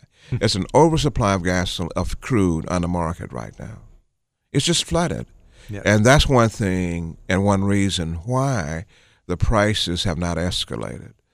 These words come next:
Speaker 2: So in spite of what happened with the situation with the British oil tanker, uh, that situation is very, very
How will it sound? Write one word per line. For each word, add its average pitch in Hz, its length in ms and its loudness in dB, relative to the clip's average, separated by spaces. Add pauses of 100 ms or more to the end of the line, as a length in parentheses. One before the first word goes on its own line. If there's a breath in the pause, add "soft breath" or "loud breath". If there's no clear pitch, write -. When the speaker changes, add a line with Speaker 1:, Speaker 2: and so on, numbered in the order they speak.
(280)
Speaker 2:
So 110 240 2
in 95 60 2
spite 123 260 4
of 123 60 2
what 135 100 0
happened 101 420 0
with 87 200 -4
the 80 380 -6 (960)
situation 104 460 2
with 90 60 -6
the 90 80 -4
British 87 440 -4 (100)
oil 95 260 0
tanker, - 640 -8 (1040)
uh, - 180 -10 (340)
that 135 380 2
situation 107 600 2
is 80 140 -2
very, 101 400 2
very 85 560 -4